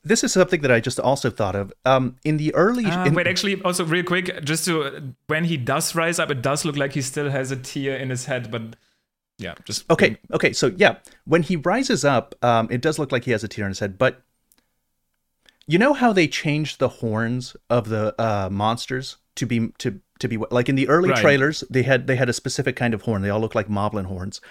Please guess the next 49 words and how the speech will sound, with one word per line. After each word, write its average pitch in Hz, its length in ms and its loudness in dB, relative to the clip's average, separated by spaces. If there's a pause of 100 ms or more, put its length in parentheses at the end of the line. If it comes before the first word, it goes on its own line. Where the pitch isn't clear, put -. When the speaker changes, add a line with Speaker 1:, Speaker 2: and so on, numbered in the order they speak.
Speaker 2:
Right, 110 320 -2
Speaker 1:
Uh, 110 240 6
Speaker 2:
right. 98 100 -6 (140)
Speaker 1:
and 127 120 2
then 117 100 -2
they 139 100 -2
changed 151 400 -4
them 151 100 2
in 120 160 2
later 139 240 2
trailers 107 360 -2
to - 100 -6
look 110 160 -2
like 113 140 -2
the, 104 160 0
what 113 160 -2
they're 110 100 0
actually 110 300 0
gonna 101 160 -2
look 98 120 -6
like 95 140 -4
in 104 80 -2
game. 120 320 -2 (420)
Speaker 2:
Oh, 113 260 0
I 113 100 -2
see 120 160 -4
where 113 80 -2
you're 110 80 -2
going. 107 340 -4
Speaker 1:
So 170 180 6
I'm 165 140 4
thinking, 202 480 0 (1200)
in 156 180 6
the, 156 160 6
in 151 80 2
the 151 120 4
early 190 240 4
footage 147 340 0
trailers, 113 280 0
you 123 60 -6
see 139 120 -6
Ganondorf 127 380 0
and 117 80 -2
he 104 80 -2
has, 120 200 0
like, 107 140 -2
just - 180 -8
a 110 40 0
large 104 460 0